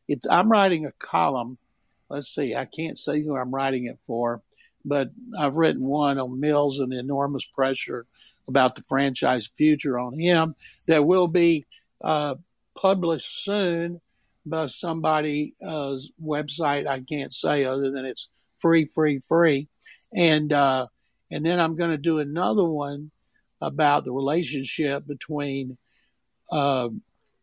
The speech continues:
between Lovie Smith and Nick Caserio, what goes into a successful relationship with a coach and, uh, general manager. And then, so I've got these, uh, that I'm gonna do. Of course, one's gonna be on the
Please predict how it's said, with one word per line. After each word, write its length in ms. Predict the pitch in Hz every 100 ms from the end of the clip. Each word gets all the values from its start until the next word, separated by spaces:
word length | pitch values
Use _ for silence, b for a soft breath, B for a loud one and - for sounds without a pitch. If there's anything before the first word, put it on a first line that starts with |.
| - _ -
between 460 | 143 - 175 165
Lovie 340 | 151 156 156 135
Smith 500 | - 160 151 143 143
and 120 | 135
Nick 180 | 151 -
Caserio, 480 | - 160 151 147 131
what 220 | 147 151
goes 260 | 151 139 139
into 260 | 151 143
a 60 | 120
successful 800 | - - - 151 - 147 131 - b b b
relationship 760 | 139 139 147 143 127 151 131 127
with 140 | 135 123
a 60 |
coach 500 | - 151 143 127 - _ _ _ _ -
and, 320 | 147 139 135
uh, 220 | 127 123 131
general 320 | 147 135 131
manager. 540 | 135 165 160 131 131 -
And 220 | 151 156
then, 280 | 160 151 - B B
so 160 | -
I've 160 | 180 160
got 300 | 214 240 -
these, 360 | 208 175 143 -
uh, 260 | - 160 143
that 160 | 151 147
I'm 120 | 139
gonna 240 | 180 160
do. 280 | 127 180 165
Of 120 | 127
course, 300 | 180 160 135
one's 260 | 156 160 151
gonna 140 | 147
be 180 | 135 147
on 160 | 135 131
the 160 | 120